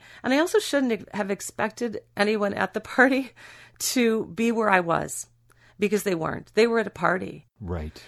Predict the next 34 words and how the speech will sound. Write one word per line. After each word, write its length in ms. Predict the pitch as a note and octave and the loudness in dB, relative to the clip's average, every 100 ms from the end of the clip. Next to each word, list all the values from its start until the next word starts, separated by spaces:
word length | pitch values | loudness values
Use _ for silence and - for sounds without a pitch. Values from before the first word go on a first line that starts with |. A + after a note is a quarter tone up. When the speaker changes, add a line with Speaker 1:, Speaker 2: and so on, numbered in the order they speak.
| - | 0
Speaker 1:
You 100 | A#3 | 2
know, 80 | A#3 | 4
and, 160 | A#3 | 2
and 120 | A3+ - | 0 -2
part 260 | C4 D4 | 0 0
of 60 | B3+ | 0
growing 260 | A#3 A3+ | -2 -2
up 100 | G#3 | -4
is 140 | G3 - | -6 -6
figuring 360 | G#3+ G3+ A3 | -6 -6 -6
out, 80 | G3 | -4
like, 160 | F#3 - - - | -6 -8 -16 -12
where 220 | F#3+ G#3 | -4 -2
to 60 | G#3+ | -2
put 280 | - G3+ - | -4 -8 -8
things, 460 | E3+ E3 - - - - - - | -10 -10 -14 -20 -20 -20 -20 -8
uh, 160 | - | -6
how 140 | - B3 | 0 0
to 80 | C4 | 2
have 180 | A3+ | 2
appropriate 560 | G#3+ - G3+ G3 G#3+ G3 | 0 -4 -2 -2 -4 -4
expectations 760 | F3+ - F#3 - E3+ - D#3+ D#3+ - - - | -6 -6 -8 -6 -10 -8 -10 -10 -16 -20 -16
about 340 | E3 F3+ - - | 0 0 0 -8
who 300 | - - A#3 | -12 -4 -2
different 320 | G#3+ G3 - | -2 -4 -6
people 240 | - F3 E3 | -10 -10 -8
are 40 | |
gonna 180 | D3+ D#3+ | -6 -8
be 220 | D#3 E3 | -8 -8
able 140 | D3 D3+ | -6 -8
to 100 | - | -10
be 140 | D#3+ - | -12 -12
for 160 | - | -12
you. 240 | - - | -12 -14